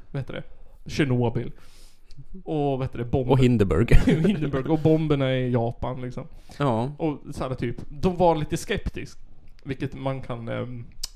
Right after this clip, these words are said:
Speaker 2: förstå.
Speaker 1: Förstå. <laughs> Ehm, och sen så, så här, typ, jag vet att det finns ju folk som är så här, typ,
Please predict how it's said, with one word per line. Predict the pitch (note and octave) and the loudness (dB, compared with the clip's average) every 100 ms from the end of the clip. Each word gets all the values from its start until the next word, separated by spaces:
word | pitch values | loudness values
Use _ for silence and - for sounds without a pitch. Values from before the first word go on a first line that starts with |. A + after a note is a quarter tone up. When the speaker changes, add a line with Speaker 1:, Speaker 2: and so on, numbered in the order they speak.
| - | -6
Speaker 2:
förstå. | - - F4 - - | -2 -2 -2 -4 -6
Speaker 1:
Förstå. | F#3 C4 F3 | -4 0 2
<laughs> | B3+ - - G4 - A3 - - - G3+ F#3 G#3+ - - - - - E3 C#3+ | 4 2 2 0 0 -6 -6 -10 -10 -10 -8 -8 -8 -8 -8 -10 -14 -14 -10
Ehm, | C3+ B2 B2 B2+ | -6 -4 -4 -6
och | D3+ | -6
sen | F#3+ F#3 | -2 -2
så, | G#3+ | -2
så | |
här, | D#3 | -4
typ, | A#2+ A2+ - | -4 -6 -8
jag | C#3 | -4
vet | B2+ B2 | -4 -4
att | C3 B2+ | -8 -8
det | C3+ | -6
finns | D3+ B2+ | -4 -4
ju | |
folk | A#2+ C3 | -4 -6
som | - | -6
är | B2 | -10
så | A#2 | -8
här, | A2 | -8
typ, | C3+ | -10